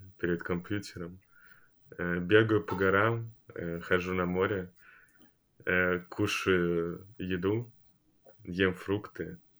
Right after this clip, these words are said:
зачастую, как сегодняшний завтрак. Э, нахожусь в общине Бар, это на юге Черногории. Классное место. Э, Наташа написала в комментарии в Страве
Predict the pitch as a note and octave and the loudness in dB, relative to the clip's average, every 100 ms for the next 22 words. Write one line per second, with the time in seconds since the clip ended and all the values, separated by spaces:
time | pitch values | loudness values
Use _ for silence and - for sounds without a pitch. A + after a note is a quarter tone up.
0 | _ - F2+ - F2+ - F2 E2 E2 F2+ | _ -14 -12 -8 -8 -4 -2 -2 -4 -12
1 | _ - F2 - F2+ F2 F2 E2+ F2 E2+ | _ -2 -2 -2 0 2 0 -6 -6 -2
2 | F2 - - _ _ - - - - - | -2 -2 -18 _ _ -20 -18 -16 -18 -20
3 | - _ _ _ _ - F2+ F2 F2 F2 | -20 _ _ _ _ 0 0 2 0 0
4 | F2 F2+ F#2 F2+ F2 F#2+ G#2+ - F2+ - | -2 -4 -2 -2 -2 0 -2 0 -6 -2
5 | - F#2+ E2+ E2 F2 F#2+ F2+ - E2+ E2+ | -2 0 -2 0 2 0 -2 -12 -10 -8
6 | F2 F2 E2+ F2+ F#2 F2 E2 E2 D#2+ D#2+ | -4 -2 0 0 -2 -6 -6 -6 -12 -10
7 | - E2+ E2 E2 F2+ F2 E2+ E2 F#2 _ | -8 -6 -6 -2 -2 -2 -6 -10 -16 _
8 | _ _ _ _ - E2+ - E2 E2 F2 | _ _ _ _ 2 2 2 -4 0 -2
9 | F2+ - F2 F#2+ _ _ _ _ E2 E2 | -4 -14 -18 -18 _ _ _ _ -10 -6
10 | E2+ E2+ F#2+ - F2 E2 - E2+ F2 E2+ | -4 4 4 4 -4 -6 -6 -4 0 0
11 | E2 - E2 D#2+ F2 F2+ F2 - - - | -2 -6 -10 -2 2 4 2 -4 -8 -4
12 | F2 F2+ D#2 D#2 | -4 -4 -8 -10